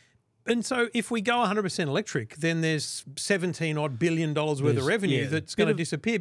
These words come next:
Speaker 1: because
Speaker 2: of a shortfall.
Speaker 1: petrol's not being
Speaker 2: Yes,
Speaker 1: purchased.
Speaker 2: that's right.
Speaker 1: And Victoria realised this straight up and went, "Well, hang on a minute. Um,
Speaker 2: Mm.
Speaker 1: to offset that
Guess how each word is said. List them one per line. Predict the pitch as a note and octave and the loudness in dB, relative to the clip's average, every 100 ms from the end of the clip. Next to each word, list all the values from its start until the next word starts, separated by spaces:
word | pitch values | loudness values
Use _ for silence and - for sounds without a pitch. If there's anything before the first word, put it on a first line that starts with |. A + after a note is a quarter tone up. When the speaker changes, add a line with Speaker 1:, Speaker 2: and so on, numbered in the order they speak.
| E3+ | 0
Speaker 1:
because | D4 D4 | 0 0
Speaker 2:
of | B3+ | 0
a | |
shortfall. | A3+ - G#3 D#3 - G2 D2+ - | 0 2 2 2 -6 -8 -8 -4
Speaker 1:
petrol's | F#4 F4+ F3+ C#3 | -2 0 -2 -4
not | B2 A2 | -6 -8
being | D3 G#2+ - | -8 -8 0
Speaker 2:
Yes, | B2 A#2+ | 0 2
Speaker 1:
purchased. | - | -2
Speaker 2:
that's | B2 - G2 | -6 -4 -6
right. | E2+ - - | -8 -8 -2
Speaker 1:
And | |
Victoria | G3 G3 D4+ E4+ D#3 | -2 0 -2 -2 0
realised | D#3 E3 D3 C3+ | 2 4 2 0
this | D3 | -4
straight | - D#3 C3 | -2 0 2
up | F#3 F3 | 0 -2
and | F3 | -4
went, | F#3 | -4
"Well, | G3 | -2
hang | A3+ | -2
on | F3 | -2
a | |
minute. | A#2 E3 - _ - | -4 -6 -8 _ -2
Um, | D#3+ D#3+ D#3 D3+ D3 - | 0 2 0 -4 -6 -6
Speaker 2:
Mm. | |
Speaker 1:
to | - | -2
offset | G3 A#3 - D#3+ D3+ | 0 0 0 -2 2
that | D#3+ | 2